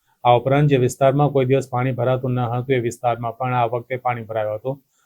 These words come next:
કારણ કે જે વરસાદી કાંસ કરોડો રૂપિયા ખર્ચ કરીને બનાવી એને વિશ્વામિત્રી નદીમાં એ પાણી ડાયવર્ટ કરવા જવા માટે પણ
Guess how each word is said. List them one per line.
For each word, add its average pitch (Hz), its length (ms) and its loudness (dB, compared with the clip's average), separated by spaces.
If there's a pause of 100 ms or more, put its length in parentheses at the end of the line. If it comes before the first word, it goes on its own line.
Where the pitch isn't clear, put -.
(120)
કારણ 143 220 4
કે 151 120 4
જે 127 140 4
વરસાદી 131 400 -2
કાંસ 135 260 -2 (120)
કરોડો 131 320 0
રૂપિયા 123 320 -4
ખર્ચ 117 340 -12
કરીને 123 320 -8
બનાવી 123 400 -4 (460)
એને 143 240 4
વિશ્વામિત્રી 139 500 0
નદીમાં 120 580 -4
એ 127 140 -4
પાણી 131 260 -4
ડાયવર્ટ 123 480 -2
કરવા 123 380 -4
જવા 117 240 -2
માટે 127 260 -10
પણ 117 260 -6